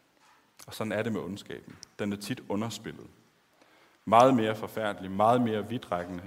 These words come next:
end vi kan overskue. Meget mere svær at gennemskue.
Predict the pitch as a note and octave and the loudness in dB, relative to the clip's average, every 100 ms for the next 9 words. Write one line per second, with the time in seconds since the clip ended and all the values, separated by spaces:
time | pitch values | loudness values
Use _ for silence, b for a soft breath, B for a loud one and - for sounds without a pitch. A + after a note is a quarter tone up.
0 | - F2 F2 - F2+ G2+ G#2 - - - | -10 -10 -8 -10 -8 -8 -10 -16 -16 -18
1 | - B B B B - G2+ A#2+ A#2+ G#2+ | -20 B B B B 4 8 10 8 4
2 | G#2 - A2+ E2+ E2+ F2+ F#2 G#2+ - E2+ | 2 2 2 2 -2 -6 -6 -8 -10 -14
3 | E2 | -12